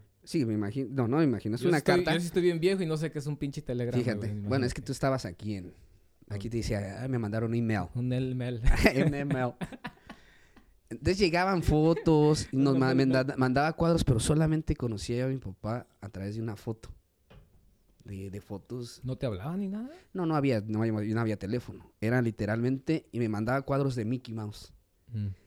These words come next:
Speaker 1: De, de Marco Antonio, eso sí le gusta a mi jefe, como si fue, eh, o sea, artista de pinches letrotas así.
Speaker 2: Mm.
Speaker 1: Eh, para Miguelito, tu papá te quiere mucho, te extrae.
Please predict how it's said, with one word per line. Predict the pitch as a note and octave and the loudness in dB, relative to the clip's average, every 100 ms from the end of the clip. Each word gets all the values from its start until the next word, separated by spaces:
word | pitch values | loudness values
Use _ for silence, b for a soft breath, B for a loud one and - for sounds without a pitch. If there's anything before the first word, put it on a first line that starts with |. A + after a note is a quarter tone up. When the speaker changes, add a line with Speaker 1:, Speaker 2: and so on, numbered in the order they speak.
| b | b
Speaker 1:
De, | A2 A2+ A2+ A2+ A2+ A2+ A2+ | -6 -2 2 4 4 4 2
de | A#2+ | 2
Marco | B2 A2+ B2+ | 0 0 0
Antonio, | A#2 C#3+ E3 | 2 2 2
eso | D3+ | 0
sí | - C#3 | -2 -2
le | A#2 | -4
gusta | C#3+ C#3+ | -6 -8
a | |
mi | G2+ | -10
jefe, | A#2 A#2 A2+ | -10 -10 -10
como | G2 | -10
si | G#2 | -12
fue, | - G#2 A#2+ | -12 -8 -6
eh, | G#2+ | -4
o | |
sea, | B2+ F3+ | -2 -2
artista | D#3 F3 - A2+ | -2 -4 -4 -6
de | G2 G2 G2+ | -10 -12 -16
pinches | - - B2 | -16 -14 -12
letrotas | F#2+ G#2+ G#2 F#2 | -12 -14 -14 -14
así. | - - - B B B | -18 -20 -20 B B B
Speaker 2:
Mm. | A2 G#2 B - | -12 -12 B -6
Speaker 1:
Eh, | B2 A#2+ A2+ | -2 0 0
para | B2+ A#2+ A#2+ A#2 A#2 | 0 0 0 0 -2
Miguelito, | A#2+ A#2+ B2 C3+ - D3 A#2+ G#2+ | -2 -2 0 -2 -2 -2 -2 -4
tu | A2 | -10
papá | A2 A#2+ | -10 -8
te | - | -8
quiere | - A2+ | -8 -8
mucho, | A#2 G#2+ A2+ | -8 -8 -10
te | F2+ | -12
extrae. | F#2+ G#2+ | -12 -10